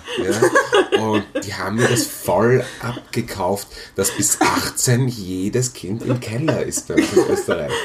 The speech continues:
Ja? Und, und dann, <laughs> und dann, und, na, ich hab wirklich gesagt, alle,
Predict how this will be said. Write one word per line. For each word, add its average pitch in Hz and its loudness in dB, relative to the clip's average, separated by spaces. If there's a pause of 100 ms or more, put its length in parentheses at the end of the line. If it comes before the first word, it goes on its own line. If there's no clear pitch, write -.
(240)
Ja? - 4 (540)
Und, 127 4 (440)
und 131 -2
dann, 135 4
<laughs> - 0
und 135 -2 (180)
dann, 127 2 (920)
und, 135 4 (100)
na, 143 4
ich 143 6
hab 127 2
wirklich 151 0
gesagt, 120 0
alle, 117 0